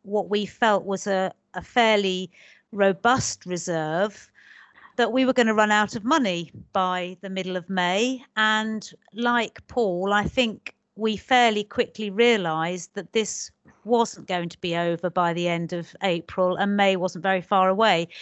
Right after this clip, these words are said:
So we set about applying for all sorts of support grants, and, um, like Paul, the furlough has been absolutely essential. I mean,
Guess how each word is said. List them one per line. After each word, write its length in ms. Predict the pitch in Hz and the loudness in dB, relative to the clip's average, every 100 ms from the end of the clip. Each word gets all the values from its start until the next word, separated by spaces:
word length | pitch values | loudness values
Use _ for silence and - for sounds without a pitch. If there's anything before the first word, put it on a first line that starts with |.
| - - - | -18 -18 -20
So 220 | - 311 | -4 0
we 80 | 277 | 0
set 220 | 247 226 | 0 -4
about 260 | 185 202 190 | -2 -2 -2
applying 560 | 175 - 208 190 185 185 | -6 -4 0 2 2 -2
for 360 | - 190 185 175 | -4 0 0 0
all 180 | 208 | -2
sorts 400 | 196 - 196 160 | -4 -6 -6 -8
of 80 | 185 | -12
support 500 | - - - 220 208 | -10 -12 -2 -2 0
grants, 640 | - 220 214 208 196 - - - | 0 0 0 -2 -6 -10 -10 -2
and, 580 | 202 196 196 196 196 - - | 0 2 0 -2 -6 -6 0
um, 440 | 202 190 190 196 | 2 2 0 -4
like 320 | 208 214 208 | 0 2 0
Paul, 480 | - 226 214 214 214 | 0 2 4 4 2
the 100 | 185 | -4
furlough 640 | 175 - 226 220 196 185 190 | -10 2 4 6 4 4 2
has 160 | 196 - | -2 -4
been 400 | 202 190 190 - | -4 -2 -4 -2
absolutely 1040 | 214 - - - 208 196 185 170 185 185 170 - - - | -2 -2 -6 -6 -2 -2 -4 -4 -4 -4 -6 -12 -20 -16
essential. 680 | 202 - 226 202 - - 170 | -10 0 2 2 -2 -2 0
I 60 | 185 | 0
mean, 460 | 190 190 190 185 | -2 -4 -4 -6